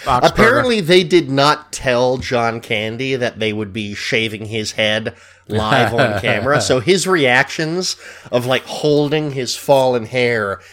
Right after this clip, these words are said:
Speaker 2: in his cupped hands was his real, genuine reaction.
Speaker 1: Yeah. He, um,
Speaker 2: Um,
Speaker 1: <clears throat> he was awesome. He did a fabulous job.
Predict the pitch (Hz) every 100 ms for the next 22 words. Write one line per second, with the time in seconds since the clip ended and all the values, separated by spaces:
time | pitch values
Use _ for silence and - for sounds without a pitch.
0 | - - 135 135 135 127 110 - - 123
1 | - - 120 113 98 92 92 123 120 104
2 | 127 113 101 127 127 123 107 98 - _
3 | - - 120 113 110 104 104 104 101 -
4 | 101 98 95 _ - - - - 107 107
5 | 104 98 95 - 113 104 98 98 90 -
6 | - - - - 123 127 127 120 120 127
7 | 110 95 98 92 - - 131 123 120 113
8 | 107 - 117 104 104 101